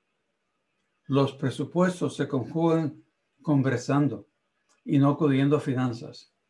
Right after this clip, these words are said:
Y la propiedad de cada uno de nosotros se calcula en conversación y no dependiendo de una regla que el dueño inventó hace cuarenta años. Muchas gracias a todos por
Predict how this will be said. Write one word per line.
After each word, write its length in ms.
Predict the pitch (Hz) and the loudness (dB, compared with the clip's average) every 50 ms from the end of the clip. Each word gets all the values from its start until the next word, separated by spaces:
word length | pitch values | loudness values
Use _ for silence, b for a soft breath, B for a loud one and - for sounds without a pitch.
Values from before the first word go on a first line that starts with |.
| _ _ _ _ _ _ _ _ _ _ _ _ _ _ _ _ _ _ _ - | _ _ _ _ _ _ _ _ _ _ _ _ _ _ _ _ _ _ _ -6
Y 100 | - 147 | 0 2
la 180 | 131 151 151 | 4 4 4
propiedad 680 | - 175 185 190 190 208 185 170 147 139 131 135 143 - - _ _ _ _ _ _ _ _ _ _ _ _ _ - | 4 2 -2 -2 0 2 2 4 6 6 4 2 0 -4 -14 _ _ _ _ _ _ _ _ _ _ _ _ _ -10
de 160 | 131 127 - | -8 -6 -2
cada 360 | - 143 139 143 151 151 156 170 | 0 2 4 6 6 6 6 4
uno 240 | 170 160 156 156 | 2 2 2 2
de 60 | 151 143 | 0 0
nosotros 520 | 127 - - 123 113 113 110 101 - _ _ _ _ _ _ _ _ _ _ _ _ _ _ _ | -2 -2 -4 -6 -6 -6 -8 -12 -14 _ _ _ _ _ _ _ _ _ _ _ _ _ _ _
se 260 | - - 156 139 - | -10 -6 -6 -6 -2
calcula 800 | - 135 123 117 120 - - 165 175 165 147 135 127 - - _ - | -2 -2 -2 -2 -4 -6 -2 0 2 2 2 2 0 -2 -6 _ -6
en 160 | 147 135 131 | -4 -4 -4
conversación 1080 | 127 - 139 135 135 139 135 127 127 - - 151 143 - - 185 202 202 185 175 175 - _ - | -2 -2 -2 0 0 0 -2 -2 -6 -10 -8 -8 -8 -6 -6 -6 -4 -6 -6 -8 -12 -16 _ -8
y 160 | - 139 120 | -4 -4 -2
no 260 | 117 123 131 135 143 | -2 0 0 0 0
dependiendo 880 | 147 156 151 156 160 147 139 131 139 135 127 127 120 120 117 117 - _ _ _ _ _ _ _ _ | 0 -2 -2 0 0 0 2 2 2 2 0 0 -2 -4 -6 -8 -12 _ _ _ _ _ _ _ _
de 120 | - 127 131 | -4 -2 0
una 200 | 131 139 147 147 | 2 2 2 2
regla 360 | - 139 131 127 139 139 139 | 0 0 -2 0 -2 -4 -4
que 60 | 139 | -6
el 80 | 127 120 | -8 -6
dueño 460 | 120 123 127 131 135 135 135 131 131 | -4 -2 0 0 0 0 0 -2 -4
inventó 480 | 120 120 120 113 110 123 120 117 117 117 | -4 -4 -4 -6 -4 -2 0 2 2 0
hace 200 | 117 - - - | 0 -4 -6 -6
cuarenta 380 | 127 117 113 113 110 110 107 | -4 -2 -2 -2 -4 -4 -6
años. 340 | 98 98 95 101 - - _ _ _ _ _ _ _ _ _ _ _ _ _ _ _ _ _ _ _ _ _ _ _ _ _ _ _ _ _ _ _ _ _ _ _ _ _ _ _ _ _ _ _ _ _ _ _ _ _ _ - | -8 -8 -10 -14 -16 -20 _ _ _ _ _ _ _ _ _ _ _ _ _ _ _ _ _ _ _ _ _ _ _ _ _ _ _ _ _ _ _ _ _ _ _ _ _ _ _ _ _ _ _ _ _ _ _ _ _ _ -6
Muchas 280 | 143 131 - 170 151 | -4 0 4 4 6
gracias 300 | 147 151 139 127 160 139 | 6 6 4 4 4 2
a 80 | 117 - | 2 2
todos 340 | - 131 131 131 120 - - | 0 2 2 2 0 -2 -4
por 280 | 123 117 104 - - | -4 -4 -4 -4 -8